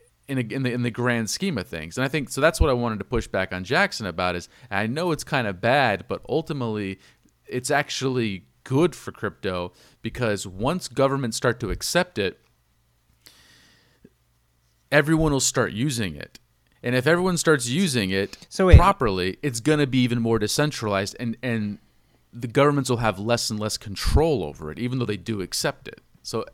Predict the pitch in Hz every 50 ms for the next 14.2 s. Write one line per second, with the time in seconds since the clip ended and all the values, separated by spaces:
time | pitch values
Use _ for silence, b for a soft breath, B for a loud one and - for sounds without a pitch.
0 | - - 80 82 107 - 151 160 143 131 127 135 120 117 - - 104 95 87 82
1 | 78 120 120 - - - 80 73 53 - - - - - - - - - 175 156
2 | 139 165 - - - _ _ _ _ _ _ _ _ _ _ _ _ _ - -
3 | _ _ - - - _ _ - 147 151 139 - - - 240 240 - 190 156 -
4 | 147 127 120 110 113 107 107 104 104 92 107 101 90 - - 95 90 85 85 87
5 | 107 - 131 123 117 120 131 139 139 135 123 - - - _ - - - _ _
6 | _ _ _ _ _ _ _ _ _ _ - 120 123 123 131 139 147 143 - -
7 | 165 151 127 - 131 120 120 110 101 107 98 - - 104 87 139 127 135 160 180
8 | 160 139 143 123 113 107 104 104 101 - - - - - - _ _ _ _ _
9 | _ _ _ _ _ _ _ _ _ _ _ _ _ _ _ - - - 117 107
10 | - - - 120 113 104 98 110 117 120 135 143 147 139 131 127 107 123 113 104
11 | 104 107 107 - 98 98 - - 110 101 101 95 - - - 101 95 92 90 85
12 | 82 - _ _ _ _ - 110 104 95 101 104 101 95 95 101 98 98 92 90
13 | 92 - 98 92 - 101 95 95 92 - 87 80 85 92 85 - - 85 82 87
14 | 87 - - -